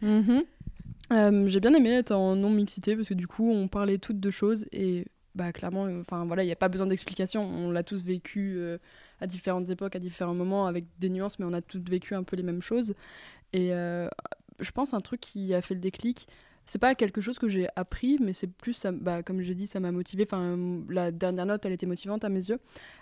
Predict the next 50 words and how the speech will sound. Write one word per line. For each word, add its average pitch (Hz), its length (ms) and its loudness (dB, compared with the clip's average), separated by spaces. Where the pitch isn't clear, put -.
Euh, 185 320 0
c'est 196 160 -2
de 180 80 -4
voir 214 240 0
que - 80 -2
du 180 180 0
coup, 285 220 0
il 240 60 4
y 208 40 4
a 185 40 0
des, 175 240 2
il 170 100 -4
y - 20 -2
a 165 40 -2
des 170 320 2
femmes 294 320 4
qui - 160 -8
font 196 160 -4
quelque 185 220 -6
chose, 185 420 -8
qui, 180 300 -8
qui 180 360 -8
se 180 60 -6
bougent 220 240 -2
pour 180 180 -2
vraiment 202 380 -2
essayer 196 220 -2
de - 60 -12
changer 196 260 -2
la 185 100 0
donne. 226 300 2
Et, 190 200 2
euh, 180 220 2
ça 185 120 -4
m'a 180 120 0
vraiment 208 240 2
motivée 208 500 4
à 175 140 0
venir, 190 320 0
à 180 80 0
être 175 120 -4
bénévole, 180 420 0
même 180 180 0
au 170 80 0
planning, 185 600 -2
euh, 180 60 0
dans 175 300 0
ce 185 160 -4
genre, 185 280 0
euh, 175 140 -2